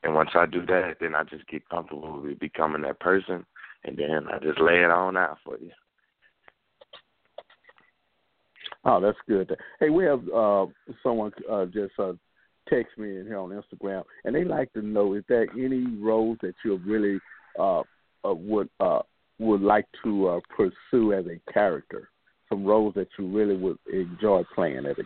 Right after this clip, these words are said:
Speaker 2: character.
Speaker 1: Uh-huh. One of my favorite type of roles is, like, serious roles, like drama. Like, I, I really enjoy doing those 'cause I can get emotional and, like,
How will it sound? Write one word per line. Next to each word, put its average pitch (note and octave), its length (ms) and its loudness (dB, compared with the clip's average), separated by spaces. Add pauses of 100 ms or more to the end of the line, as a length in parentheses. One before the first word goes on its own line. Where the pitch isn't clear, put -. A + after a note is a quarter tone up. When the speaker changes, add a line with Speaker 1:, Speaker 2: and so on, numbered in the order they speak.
Speaker 2:
character. - 220 2 (1800)
Speaker 1:
Uh-huh. G2+ 500 -4
One A2+ 280 4
of B2 60 -8
my A2 240 -2 (140)
favorite G#2 440 0
type F#2+ 320 0
of - 120 -12
roles D#2+ 440 -4 (180)
is, D#2 200 -8 (480)
like, D#2 280 0 (220)
serious G2 460 4
roles, F2 460 2
like D2 240 -2
drama. F2 560 2 (120)
Like, - 200 -20 (460)
I, E2 80 4
I D#2+ 180 2
really G2+ 300 2
enjoy F2 300 -4
doing E2 220 -12
those D#2 280 -6
'cause D#2 140 -12
I E2+ 120 0
can E2 160 -12
get D#2 480 -8 (100)
emotional D#2+ 760 -4
and, D2 100 -6
like, C2 260 -6